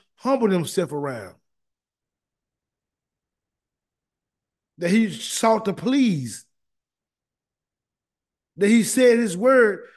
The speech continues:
He said, li-, li-, li-, listen to him. He said, "Yah, this, this what you said." <clears throat> "Therefore, Yahuwah, mighty one of Israel, keep with your servant David, my father, that thou promised him,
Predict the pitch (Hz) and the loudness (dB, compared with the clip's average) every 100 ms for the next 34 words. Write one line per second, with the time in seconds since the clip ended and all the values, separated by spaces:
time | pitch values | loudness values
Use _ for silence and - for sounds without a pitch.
0 | _ - 254 240 - _ - 254 247 262 | _ -6 -6 -8 -16 _ -12 -8 -6 -4
1 | 262 269 277 247 - 262 180 113 80 _ | -4 -4 -6 -6 0 0 0 -4 -14 _
2 | _ _ _ _ _ _ _ _ - 254 | _ _ _ _ _ _ _ _ -6 0
3 | 247 254 254 196 262 247 277 254 262 320 | 2 2 2 0 -4 -4 -4 0 2 2
4 | - 226 165 113 - _ _ _ _ _ | 2 0 -2 -6 -16 _ _ _ _ _
5 | - - 143 _ _ _ _ _ _ _ | -10 -10 -12 _ _ _ _ _ _ _
6 | 233 269 262 240 233 226 240 226 226 220 | -4 -2 -2 -2 -2 0 0 0 -4 -6
7 | 220 220 196 226 226 214 - _ _ - | -10 -12 -2 0 0 -4 -18 _ _ 0
8 | 277 269 220 240 233 - 240 214 196 233 | 0 0 -4 -2 -2 0 -2 -2 -4 -4
9 | 233 220 202 - 233 240 220 220 _ _ | -4 -6 -8 -8 -4 -4 -4 -6 _ _
10 | _ 160 160 247 240 - 180 233 226 226 | _ -8 0 0 0 -4 0 2 0 -4
11 | _ 269 240 220 202 190 143 | _ -4 -4 -6 -4 -4 -4